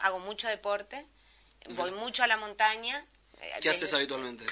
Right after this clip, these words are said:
Speaker 1: Hago tra-, hago trekking.
Speaker 2: Trekking,
Speaker 1: Hago
Speaker 2: ujú.
Speaker 1: mucho, mucho trekking, me encanta. No corro, no hago competencia, pero subo mucho a la montaña y
Speaker 2: Y
Speaker 1: me quedo
Speaker 2: caminas.
Speaker 1: ahí con el mate y
Speaker 2: <laughs>
Speaker 1: me gusta mucho eso y desconecto mucho. Y hace ya unos años,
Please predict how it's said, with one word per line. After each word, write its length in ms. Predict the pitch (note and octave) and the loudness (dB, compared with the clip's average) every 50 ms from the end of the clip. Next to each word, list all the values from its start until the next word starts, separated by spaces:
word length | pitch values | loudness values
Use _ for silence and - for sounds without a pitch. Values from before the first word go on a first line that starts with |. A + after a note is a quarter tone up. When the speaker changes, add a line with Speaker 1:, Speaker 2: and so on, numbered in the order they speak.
| - - - - | -8 -10 -4 6
Speaker 1:
Hago 420 | G#3+ A3 A3 A3+ A#3 A#3 A3 A3 | 8 10 10 10 6 0 -2 -2
tra-, 120 | - A3 A3+ | -4 0 4
hago 260 | - G#3+ G#3 A3 G#3+ | 4 4 4 2 0
trekking. 380 | - F#3 F3 E3+ D3+ - - - | -2 -4 -4 -4 -4 -8 -6 -4
Speaker 2:
Trekking, 300 | A#2+ B2+ C#3 C#3 B2+ - | -2 -2 -2 -2 -4 -6
Speaker 1:
Hago 180 | - F3 F#3 F#3+ | -8 -6 -6 -6
Speaker 2:
ujú. 80 | F#3+ F#3+ | -8 -8
Speaker 1:
mucho, 300 | G3+ A#3 A#3 - B3+ A#3 | -8 -6 -4 -4 -4 -4
mucho 300 | A3+ A#3 A3+ - A#3 A3 | -4 -4 -6 -6 -8 -2
trekking, 380 | - A3 A3 A3 A3 A3+ A3 | 2 2 2 2 0 -4 -6
me 80 | G#3 F#3+ | -4 -6
encanta. 480 | F3+ F3 - G3+ G3+ G#3 G3+ A3 A3 G#3+ G3+ | 2 8 10 10 10 10 8 4 4 4 2
No 180 | G#3 G#3+ G3+ | -2 -4 -2
corro, 420 | - A3+ A#3 A#3+ B3+ B3+ A3+ A3 G#3 | 0 0 2 2 2 2 0 -2 -2
no 120 | G#3 G#3+ | -2 -2
hago 180 | A3 A#3+ B3 A#3 | -2 -2 -2 -4
competencia, 680 | B3 A3+ G#3 G#3+ G#3 G#3 F#3+ F3+ E3+ E3+ - F#3 E3+ - | -6 -4 -4 -6 -8 -8 -10 -12 -10 -12 -10 -8 -8 -10
pero 160 | - D#3 F3 | -10 -10 -10
subo 260 | - - A3 G#3+ G#3+ G#3+ | -8 -6 -2 -2 -2 -2
mucho 240 | A3 A#3 A3 - | -4 -2 2 6
a 40 | B3 | 8
la 100 | A#3+ A#3 | 8 8
montaña 640 | A#3 A#3 A#3 A3+ B3 B3 B3 B3 B3+ C4 C4 C4+ C4+ | 8 4 4 10 12 12 12 12 10 10 12 12 12
y 40 | B3+ | 12
Speaker 2:
Y 20 | A#3 | 10
Speaker 1:
me 60 | G#3 | 6
quedo 80 | F#3+ C3 | 2 4
Speaker 2:
caminas. 200 | D#3 G3 G3+ G3+ | 4 4 6 6
Speaker 1:
ahí 360 | G3+ G3+ G#3 A3+ A#3 A#3+ A3 | 6 6 6 4 2 2 2
con 160 | - G#3+ G3+ | 0 -2 -2
el 80 | F#3+ F#3+ | -2 2
mate 480 | G3 G3+ G#3 G#3+ G#3+ G#3+ G#3+ - G#3 | 6 8 10 10 10 8 6 4 0
y 140 | G#3+ G3+ G3 - - - - | -2 -2 -4 -8 -14 -14 -12
Speaker 2:
<laughs> 280 | - B2+ - - - F#3 | -12 -14 -14 -14 -10 -4
Speaker 1:
me 120 | F#3+ F#3+ | -2 -2
gusta 280 | F3+ F#3+ F#3 - A#3 G#3+ | 0 -2 0 2 2 2
mucho 220 | A3 A3 G#3 A3 | 2 0 0 0
eso 200 | G#3+ G#3 G#3 A#3+ | 0 0 0 0
y 40 | A3 | -2
desconecto 520 | G#3+ - - G3 F#3 G3 F#3+ - - G#3+ | -4 -2 -4 -4 -4 -4 -8 -8 -8 -8
mucho. 340 | A3+ B3 C4+ A#3+ D4+ D4+ C#4+ - - - - - - - _ | -8 -8 -6 0 0 0 0 0 -4 -12 -14 -16 -18 -14 _
Y 260 | - A#3+ B3+ C4+ C#4+ - - | 0 4 6 6 6 6 6
hace 480 | G3+ G3+ G3 G3 G3 - - G3+ F#3+ | 8 8 10 8 8 4 2 2 4
ya 160 | F#3 G#3 G#3 | 6 6 6
unos 240 | A3 A#3 A#3+ A#3 A3 | 6 4 0 0 6
años, 560 | A3+ A3+ A#3+ B3+ C4 C#4 C#4+ D#4 D4+ - - | 8 8 8 6 4 -2 -2 -2 -4 -6 -10